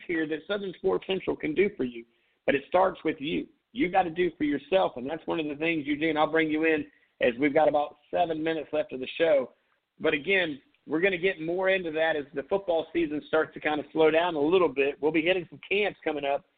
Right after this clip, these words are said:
and one of those, by the way, this weekend, we've got a big camp coming up here. As, uh, you know, I know I sent you the picture of it. We can't wait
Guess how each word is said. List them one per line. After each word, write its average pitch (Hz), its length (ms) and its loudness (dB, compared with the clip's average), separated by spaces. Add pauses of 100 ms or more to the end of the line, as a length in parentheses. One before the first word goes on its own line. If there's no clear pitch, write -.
(380)
and 135 160 2
one 196 140 6
of 175 80 4
those, 151 180 4
by 147 160 4
the 143 80 2
way, 147 160 2
this 147 240 -2
weekend, 147 380 -2
we've 143 160 0
got 147 120 2
a 139 40 -2
big 147 260 -2
camp 156 260 -4
coming 147 220 0
up 147 220 4
here. 147 300 4 (360)
As, 131 360 6
uh, 131 160 6
you 127 160 2
know, 135 40 2
I 147 100 6
know 151 120 4
I 156 180 4
sent 151 180 -6
you 147 80 -4
the 131 80 -6
picture 143 360 -2
of 147 120 2
it. 143 140 -6
We 139 100 -6
can't 143 280 -4
wait 151 300 -2